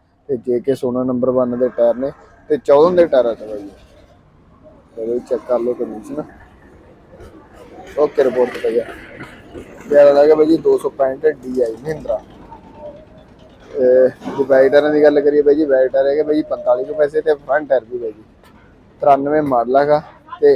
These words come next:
ਇੱਕ ਲੱਖ ਪੰਤਾਲੀ ਹਜ਼ਾਰ ਰੁਪਏ ਡਿਮਾਂਡ ਆ ਬਾਈ ਜੀ। ਲਓ ਜੀ, ਪੂਰਾ ਓਕੇ ਪਿਆ ਹੈਗਾ ਤੇ ਸਾਰਾ ਓਰੀਜਨਲ ਹੀ ਹੈ ਜਿੰਨਾ ਵੀ ਹੈਗਾ ਟਰੈਕਟਰ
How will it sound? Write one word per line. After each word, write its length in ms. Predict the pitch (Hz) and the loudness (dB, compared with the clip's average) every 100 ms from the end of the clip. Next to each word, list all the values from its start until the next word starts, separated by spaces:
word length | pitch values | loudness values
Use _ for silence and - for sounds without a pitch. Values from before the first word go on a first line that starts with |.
| 139 | 2
ਇੱਕ 120 | 147 | -2
ਲੱਖ 220 | 160 160 - | 2 2 0
ਪੰਤਾਲੀ 400 | - 151 156 175 | -4 0 2 2
ਹਜ਼ਾਰ 200 | 180 160 | 4 2
ਰੁਪਏ 220 | 143 147 123 120 | 2 0 -2 -4
ਡਿਮਾਂਡ 320 | 127 123 113 | -12 -10 -10
ਆ 40 | 107 | -10
ਬਾਈ 80 | |
ਜੀ। 680 | 104 107 - - _ _ - - _ | -12 -12 -14 -16 _ _ -20 -20 _
ਲਓ 120 | - 117 | -6 -4
ਜੀ, 240 | 120 127 127 _ _ _ _ _ - | -4 -4 -8 _ _ _ _ _ -10
ਪੂਰਾ 180 | 139 131 131 113 _ _ _ _ - | -4 0 0 -2 _ _ _ _ -6
ਓਕੇ 280 | 120 - | -6 -6
ਪਿਆ 160 | 120 139 | -4 -4
ਹੈਗਾ 180 | 131 143 - _ _ - | -2 -4 -8 _ _ -12
ਤੇ 100 | 143 | -12
ਸਾਰਾ 320 | - 127 143 135 | -4 0 2 2
ਓਰੀਜਨਲ 480 | 113 113 135 147 147 | 0 -4 -2 0 2
ਹੀ 80 | 143 | 0
ਹੈ 40 | |
ਜਿੰਨਾ 260 | 135 131 131 | 0 -2 -2
ਵੀ 140 | 143 | 0
ਹੈਗਾ 120 | 143 | 0
ਟਰੈਕਟਰ 400 | 135 135 123 156 | 0 -2 -2 -8